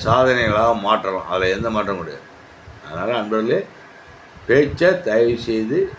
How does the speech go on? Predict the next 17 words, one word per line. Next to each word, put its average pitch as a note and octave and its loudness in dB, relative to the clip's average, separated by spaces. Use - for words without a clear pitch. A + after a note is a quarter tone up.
விருச்சிக A#2+ 2
ராசி A2 2
அன்பர்கள் G#2 -2
பேசவே G2 0
வேண்டாம். A#2 0
உடல் D3 2
ஆரோக்கியம் B2 2
மு-, F#2+ -12
கவனப்படுத்துங்க. G#2 0
உடல் B2+ 2
ஆரோக்கியத்தை B2 2
கவனம் G#2+ -2
செலுத்துங்க. F2 -8
சூழ்நிலைகள் C3+ 2
இப்படி G2+ -4
தான் A2+ -2
இருக்கு. G2+ -2